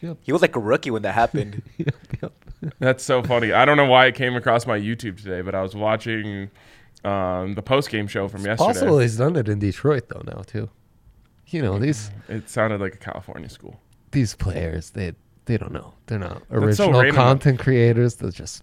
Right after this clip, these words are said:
Speaker 3: I was
Speaker 1: bringing back the
Speaker 3: watching,
Speaker 1: old
Speaker 3: I was
Speaker 1: hits.
Speaker 3: watching the post-game show from yesterday, and then after it ended, that was the first thing in my suggestions. I watched it. I thought it was new just based on the
Speaker 1: It's
Speaker 3: fact that it
Speaker 1: amazing.
Speaker 3: popped up in my
Speaker 1: It's
Speaker 3: suggestions.
Speaker 1: great stuff, huh?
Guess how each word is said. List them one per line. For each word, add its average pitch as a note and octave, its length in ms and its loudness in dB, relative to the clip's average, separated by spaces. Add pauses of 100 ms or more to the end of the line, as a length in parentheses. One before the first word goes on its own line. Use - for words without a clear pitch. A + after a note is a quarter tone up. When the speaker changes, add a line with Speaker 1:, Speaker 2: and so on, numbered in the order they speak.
Speaker 3:
I C#3+ 180 6
was C#3 120 4
Speaker 1:
bringing G#2+ 200 4
back - 60 -2
the C#3 100 4
Speaker 3:
watching, B2 40 6
Speaker 1:
old A2 140 4
Speaker 3:
I C#3 80 8
was C#3+ 120 6
Speaker 1:
hits. C3 40 4
Speaker 3:
watching D3+ 260 4
the C#3 60 0
post-game C#3 400 0
show A2 160 0
from G#2+ 140 -4
yesterday, G#2 340 -2
and G2+ 80 -2
then G2+ 80 -2
after G#2+ 300 0
it G2+ 40 -2
ended, A2 260 0
that F#2+ 140 0
was G#2 120 -6
the G#2 80 -8
first G#2 220 -6
thing G#2+ 120 -4
in G#2+ 60 -4
my G2+ 120 -2
suggestions. G2+ 600 -8
I G1+ 80 -14
watched E2 340 -6
it. - 160 -18 (240)
I - 60 -20
thought G2 160 -2
it E2 60 -6
was F2+ 160 -8
new G#2+ 200 -4
just - 300 -16
based F2 220 -8
on E2+ 100 -6
the F2 60 -10
Speaker 1:
It's F2+ 40 -12
Speaker 3:
fact F#2+ 120 -4
that A2+ 60 -2
it - 20 -2
Speaker 1:
amazing. - 180 -4
Speaker 3:
popped F#2+ 280 -6
up E2+ 100 -10
in F#2 40 -12
my E2+ 120 -10
Speaker 1:
It's F#2+ 80 -14
Speaker 3:
suggestions. G#2 240 -8
Speaker 1:
great D3 180 -2
stuff, F#3 360 0
huh? F2 200 -12